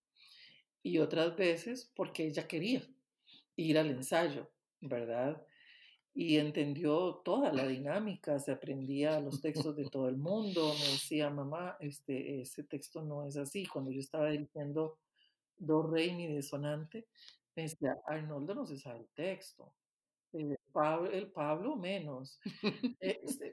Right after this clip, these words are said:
Speaker 1: ¿verdad? O sea
Speaker 2: Bueno, en, en Madre Coraje, la dirección era de Eugenia, yo me llevaba a Mariana.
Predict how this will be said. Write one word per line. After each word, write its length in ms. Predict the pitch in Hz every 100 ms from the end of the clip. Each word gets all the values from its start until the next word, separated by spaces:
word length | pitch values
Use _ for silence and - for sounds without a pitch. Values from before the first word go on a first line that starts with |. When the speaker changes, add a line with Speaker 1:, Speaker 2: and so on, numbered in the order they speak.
| 175
Speaker 1:
¿verdad? 340 | 180 202 247 233 - 185
O 40 |
sea 300 | 208 156 123 - _ - -
Speaker 2:
Bueno, 280 | 185 170 151 - -
en, 300 | 180 139 143 -
en 200 | 131 127
Madre 400 | 135 143 127 -
Coraje, 440 | 185 165 151 175
la 120 | 214 123
dirección 460 | 110 101 - 110
era 180 | 117 139
de 60 | 147
Eugenia, 460 | 139 143 123 151
yo 160 | 156 104
me 100 | 110
llevaba 380 | 117 104 107 117
a 20 |
Mariana. 560 | 120 101 127 170 123